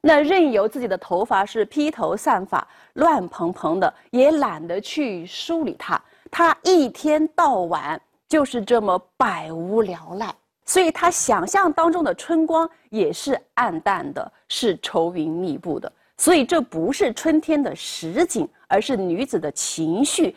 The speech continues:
影响到了她对于春光的一种理解和想象。那么这样一来，我们可以看出来，我们可以想象到这位女子终日恹恹倦梳裹，懒得梳妆、懒得打扮的原因，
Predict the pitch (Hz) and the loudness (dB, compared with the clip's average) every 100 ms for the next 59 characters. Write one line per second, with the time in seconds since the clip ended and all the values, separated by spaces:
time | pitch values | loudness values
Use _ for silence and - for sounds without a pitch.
0 | _ - 220 254 339 330 165 147 226 165 | _ -2 2 4 2 2 -2 0 0 0
1 | 147 208 196 233 175 - 240 240 233 247 | -2 -2 -2 -2 -4 -6 -6 -2 0 0
2 | 202 - 220 170 160 - _ 190 196 190 | -4 -6 -6 -4 -6 -6 _ -4 -2 0
3 | 285 196 143 - 196 - - - - - | 0 0 -2 -2 -8 -6 -10 -10 -4 -4
4 | - _ _ _ - - - 381 392 349 | -4 _ _ _ -20 -20 -2 4 6 8
5 | 339 349 _ _ 403 370 269 240 202 160 | 4 0 _ _ 4 4 4 0 -2 0
6 | 170 190 262 262 151 - 247 180 - 175 | -2 -4 -6 -6 -6 -6 -6 -6 -6 -6
7 | 156 208 294 330 330 320 214 165 247 226 | 0 2 2 2 0 -2 -6 -6 -4 0
8 | 214 254 277 240 214 240 - 185 - 392 | 0 0 -2 -2 -2 -4 -2 -4 0 4
9 | 294 403 381 226 294 320 311 311 330 370 | 4 4 0 -2 0 0 0 -2 -2 -2
10 | 220 - - 320 302 170 - _ _ - | -4 -8 -4 -2 0 -2 -4 _ _ -2
11 | 214 170 156 196 - 311 311 302 311 320 | -2 -2 -8 -8 -6 -4 -2 2 0 0
12 | - _ - 233 185 156 254 262 - - | -6 _ -2 0 -2 -6 -4 -2 -4 -2
13 | 254 170 160 156 143 170 170 | -2 -2 -6 -8 -6 -6 -6